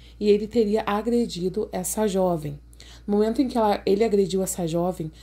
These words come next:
os parentes dela que estavam juntos dentro de um carro com um casal, estavam cinco parentes dela dentro de um carro com eles, os dois. O carro seria da moça e a moça não gostou da maneira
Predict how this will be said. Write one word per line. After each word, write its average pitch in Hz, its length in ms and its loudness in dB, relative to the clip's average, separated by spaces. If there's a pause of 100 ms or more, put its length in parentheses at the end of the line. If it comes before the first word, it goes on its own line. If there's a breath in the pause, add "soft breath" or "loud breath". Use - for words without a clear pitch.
(200 loud breath)
os 196 140 -4
parentes 196 600 0
dela 175 300 0
que 175 100 -10
estavam 185 500 -2
juntos 226 600 -4 (300 loud breath)
dentro 180 300 0
de 170 120 -6
um 185 80 -4
carro 185 360 -4
com 175 220 -6
um 170 60 -4
casal, 196 580 -2 (380 loud breath)
estavam 175 460 -2
cinco 208 380 -4
parentes 175 640 -2
dela 165 340 -2 (300 loud breath)
dentro 175 360 0
de 185 80 -2
um 185 80 -2
carro 170 300 -4
com 185 280 -2
eles, 175 260 -4
os 208 140 -6
dois. 202 440 -2 (300 loud breath)
O - 40 -20
carro 185 220 -2
seria 175 300 2
da 190 140 0
moça 190 460 -2 (280 loud breath)
e 196 60 0
a 185 60 2
moça 180 280 0
não 196 140 0
gostou 220 400 0
da 196 100 -2
maneira 202 600 -2